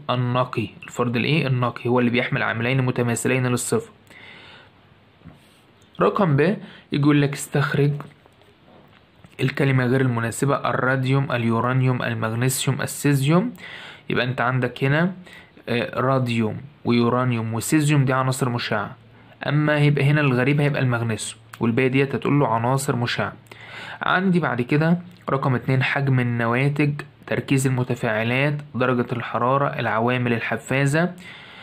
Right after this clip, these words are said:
انت عندك التركيز ودرجة الحرارة والعوامل الحفازة دي من، آه، من اللي هي العوامل التي يتوقف عليها سرعة التفاعل الكيميائي. يبقى إذن اللي مش من ضمنهم حجم النواتج، يبقى إذن الغريب هتبقى حجم النواتج،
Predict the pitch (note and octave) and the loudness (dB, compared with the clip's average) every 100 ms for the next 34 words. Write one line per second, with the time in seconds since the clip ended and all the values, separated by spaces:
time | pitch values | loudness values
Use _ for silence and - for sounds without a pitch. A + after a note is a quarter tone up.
0 | - - - B2+ C#3 E3+ E3 D3 - - | -20 -10 -4 0 0 2 0 -2 -4 -2
1 | C3 C#3 C#3+ B2+ A#2 A2 A#2 C3+ C3 B2+ | 0 2 4 4 4 2 0 2 0 -2
2 | - B2+ A#2+ A2+ A2+ A2+ G#2+ B2+ C#3 C3+ | -2 0 2 2 0 0 0 0 2 0
3 | B2+ A#2+ - C3+ D3 D3 C3 C#3 D#3 D3 | 0 -4 -2 0 2 2 2 2 4 2
4 | C3 C3 B2 A#2 C3+ - - - - - | 2 2 0 -2 -4 -10 -14 -14 -16 -8
5 | A#2 A#2 A#2 A#2 A#2+ - - _ - A#2 | -4 -2 0 -2 -4 -10 -20 _ -4 -2
6 | B2+ C3 A#2 B2+ C3+ B2 C#3 C#3 C3 B2+ | 0 0 0 2 2 2 0 0 0 -2
7 | C3+ B2+ C3 C3 C#3 B2 - A#2+ B2+ B2 | -2 -2 0 0 -2 -2 -4 -2 0 0
8 | - A#2 G#2+ G#2+ - _ _ - - B2 | -2 -6 -8 -8 -14 _ _ -10 -2 0
9 | C3+ E3+ D#3+ D3 C#3 - C#3 C3 B2+ C3+ | 2 2 4 4 2 2 0 2 2 4
10 | F3 F#3 D#3+ D#3 D3 C3+ B2+ A#2 G#2 G2+ | 4 4 0 0 2 2 2 0 -2 -4
11 | G#2+ A2+ B2 C3 B2+ - - A#2+ A#2 C3 | -2 0 0 0 -4 -8 -8 -4 0 0
12 | C3+ C3 - C3 B2 A#2+ A2 G#2 | 0 0 0 0 0 0 -2 -4